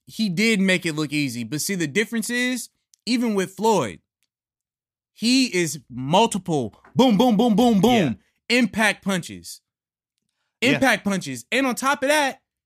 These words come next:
Speaker 1: Gamboa outthrew him. He was never hurt.
Speaker 2: Yeah.
Speaker 1: He was never hurt. And people can say, "But he won every round." Tank didn't win every round. Okay,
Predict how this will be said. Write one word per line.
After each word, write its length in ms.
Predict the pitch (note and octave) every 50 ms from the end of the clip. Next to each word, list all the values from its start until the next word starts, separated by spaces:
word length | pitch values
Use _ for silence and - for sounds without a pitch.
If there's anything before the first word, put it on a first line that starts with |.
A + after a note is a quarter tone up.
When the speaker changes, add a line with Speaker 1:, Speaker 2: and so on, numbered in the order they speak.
| _ _ _ _ _ _ _ _ _ _ _ _ C#3
Speaker 1:
Gamboa 600 | A#3 C4+ C4+ B3 G3 G#3 C#4 D4 D4 C#4+ C4+ - - -
outthrew 720 | C4+ D#4 D#4+ C4+ G3 - _ - C#4+ C#4+ F4+ F#4+ F4 D4 C4 C4
him. 320 | G3+ C#3+ F#2 E2 F2 - _ _ _ _ _ _ _ _ _ _ _ _ _ _ _ _ _ _ _ _ _ _ _ _ _
He 160 | - C#4+ C#4+
was 160 | C4+ B3 F3+
never 480 | F#3 F3+ F#3+ A#3 D4+ D#4+ D4+ D#4+ D4+ B3+
hurt. 460 | B3 D4+ E4+ F4 C4+ D3 - - _ _ _ _ _ _ _ _ _ _ _ _
Speaker 2:
Yeah. 160 | G2+ A#2 C#3+
Speaker 1:
He 120 | C#4+ D#4
was 120 | D4 C4+ G#3
never 380 | A3 B3+ D4+ D#4 D#4+ D#4 C#4+
hurt. 360 | B3+ C#4+ D#4 D#4 G3+ B2 - _
And 160 | - F#3+ F#3+ F#3
people 240 | C4+ C#4 C4 C4
can 100 | A3 B3
say, 180 | A3 - A#3+ A3+
"But 140 | F#3 G3 G#3
he 80 | A3
won 240 | A3 G#3 A3+ A#3 A3+
every 180 | A3 G#3 A3 G#3+
round." 380 | G3+ A3 G#3 F3+ C#3 B2 A2+ - _ _ _ _
Tank 220 | - A#3 A#3+ A3+ F#3
didn't 200 | A3+ A3+ A3 A3
win 140 | A3 A3
every 200 | G#3+ G#3 G#3+ G#3+
round. 320 | G#3 G#3+ G#3+ F3+ D3+ C3 C3+
Okay, 420 | F#3 - A#3 A3+ G#3 G3 F3+ -